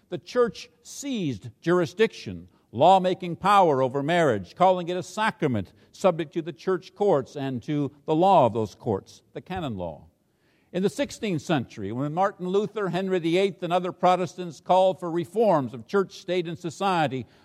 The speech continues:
one of their first acts was to reject the Catholic canon law of marriage and the sacramental theology that supported it, and to transfer principal legal authority over marriage to the Christian magistrate. In the later eighteenth century,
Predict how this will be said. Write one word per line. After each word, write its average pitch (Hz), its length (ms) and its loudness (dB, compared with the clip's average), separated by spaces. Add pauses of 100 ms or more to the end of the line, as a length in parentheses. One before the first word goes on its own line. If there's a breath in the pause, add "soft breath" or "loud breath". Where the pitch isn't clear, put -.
one 180 160 0
of 202 120 0
their 214 140 2
first - 440 0
acts - 560 -4 (240)
was 151 180 -2
to 185 140 -6
reject 190 580 -2 (220 loud breath)
the 151 80 -6
Catholic - 500 0
canon 160 340 -2
law 160 220 6
of 139 100 0
marriage 156 380 0
and 131 140 -6
the 135 80 -6
sacramental 165 680 -4
theology 147 640 0
that 139 200 -4
supported 143 540 2
it, 92 120 -6 (300 soft breath)
and 135 140 -6
to 156 40 -8
transfer 190 640 -2
principal 185 540 -4
legal 180 340 -4
authority 165 540 2
over 143 160 -2
marriage 151 480 2 (260 soft breath)
to - 80 -4
the 165 100 -6
Christian 165 460 -8
magistrate. 151 560 -2 (960)
In 135 80 -10
the 151 100 2
later 196 320 6
eighteenth 196 380 0
century, 107 500 -8